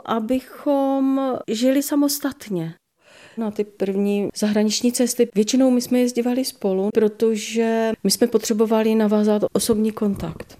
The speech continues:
s těma firmama, které nám dodávaly zboží, takže my jsme pocestovali Ameriku, Japonsko, ale občas jezdíval i sám.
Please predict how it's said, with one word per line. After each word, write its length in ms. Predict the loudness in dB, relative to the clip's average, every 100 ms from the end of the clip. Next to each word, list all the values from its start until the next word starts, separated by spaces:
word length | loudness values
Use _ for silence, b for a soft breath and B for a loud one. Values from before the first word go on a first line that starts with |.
| -12
s 160 | -10
těma 520 | 0 2 2 0 -2 0
firmama, 440 | 2 4 4 2
které 300 | 0 0 2
nám 280 | 4 2 2
dodávaly 600 | 2 4 6 4 4 2
zboží, 600 | 2 4 4 2 0 -4 -8 -2
takže 240 | 0 4
my 100 | 2
jsme 540 | 2 4 4 4 2 0 0
pocestovali 640 | 0 2 0 0 0 0 2
Ameriku, 580 | 2 4 2 0 0 0
Japonsko, 1000 | 0 0 0 0 0 -4 -2 0 0 -4 B B B B _
ale 280 | -2 0 2
občas 420 | 0 0 -2 -2
jezdíval 640 | -2 -2 -2 -2 0 0 -2
i 100 | -4
sám. 600 | -6 -6 -4 -4 -2 -2